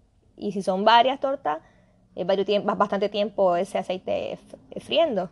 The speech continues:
Entonces, al final, eh, tenemos, tendríamos que ver esos pequeños detalles de los in-, tipos de ingredientes y tipo de procesamiento o de procesos en el cual s-, cocinamos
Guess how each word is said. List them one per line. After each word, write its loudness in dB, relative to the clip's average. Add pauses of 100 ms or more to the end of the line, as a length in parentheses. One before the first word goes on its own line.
(760)
Entonces, -2
al 4
final, 0 (360)
eh, 4
tenemos, 0
tendríamos 0
que -2
ver 2
esos -6
pequeños -4
detalles 0
de -4
los -6
in-, -8
tipos -2
de -4
ingredientes -2
y -2
tipo -6
de 0
procesamiento -4 (320)
o -2
de 4
procesos -2
en -4
el -6
cual -4
s-, -16
cocinamos -2